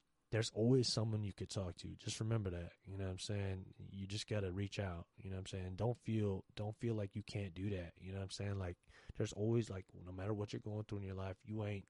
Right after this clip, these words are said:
going through it alone. You don't have to go through it alone, you know what I'm saying? Reach out to anybody, you know what I'm saying? And I'm, I'm offering my, uh, hand out there to anybody who, uh, who might need that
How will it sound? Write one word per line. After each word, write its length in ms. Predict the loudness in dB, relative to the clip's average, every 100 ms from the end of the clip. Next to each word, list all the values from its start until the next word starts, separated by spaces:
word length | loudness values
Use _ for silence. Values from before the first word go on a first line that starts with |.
| -8
going 240 | -4 -4 -4
through 160 | -2
it 80 | -2
alone. 400 | -2 -2 -2 -4
You 100 | -4
don't 200 | -4 -2
have 240 | 0 0 -2
to 100 | -4
go 220 | -4 -4
through 180 | -4 -2
it 60 |
alone, 360 | -2 -4 -4 -6
you 100 | -4
know 80 | -4
what 40 |
I'm 60 | -2
saying? 320 | -2 0 -2 -6 -20 -18 -4
Reach 260 | -2 0 0
out 240 | 0 0
to 300 | -2 0 -2 -6 -18 -18 -6
anybody, 520 | -2 0 -2 -2 -4 -12 _ -6
you 60 |
know 60 | -4
what 20 |
I'm 60 | -4
saying? 240 | -2 -2
And 120 | -2 -2
I'm, 140 | -2
I'm 220 | -2 2 2
offering 380 | 2 2 -2
my, 380 | 0 2 2 0 -4 -20 -20 -20 -6
uh, 180 | -2 0
hand 320 | 2 2 4
out 180 | 2 0 0
there 380 | 0 2 -2 -4
to 180 | -6 -4
anybody 600 | -2 0 0 0 0 -2
who, 280 | -2 -4 -4 -6
uh, 160 | -6 -6 -6
who 100 | -4 -2
might 160 | 0
need 200 | -2 -2
that 180 | -2